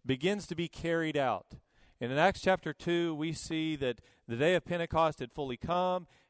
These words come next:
and these apostles were all with one accord in one place. And we read about this sound from heaven as, a, as of a rushing mighty wind,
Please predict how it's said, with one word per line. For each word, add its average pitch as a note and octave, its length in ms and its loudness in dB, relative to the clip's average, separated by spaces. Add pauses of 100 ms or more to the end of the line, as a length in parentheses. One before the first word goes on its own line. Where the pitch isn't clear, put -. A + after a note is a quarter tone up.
and A#2+ 120 -4
these B2 140 -2
apostles D#3+ 540 2
were C3 120 -2
all C#3+ 240 2
with A#2+ 140 -10
one C3+ 120 -6
accord D#3+ 340 -2
in C#3+ 120 -6
one A2+ 180 -8
place. D#3+ 540 -2 (280)
And G#2 120 -10
we A#2+ 100 -8
read E3+ 240 -2
about D#3 300 2
this A#2 180 -4
sound D#3 460 -4
from B2 140 -10
heaven D#3+ 360 0
as, A2+ 140 -6
a, G#2+ 100 -8 (220)
as A2+ 240 -8
of A2 160 -4
a G2+ 340 -4
rushing C#3+ 400 0
mighty B2 240 -2
wind, D3+ 540 -4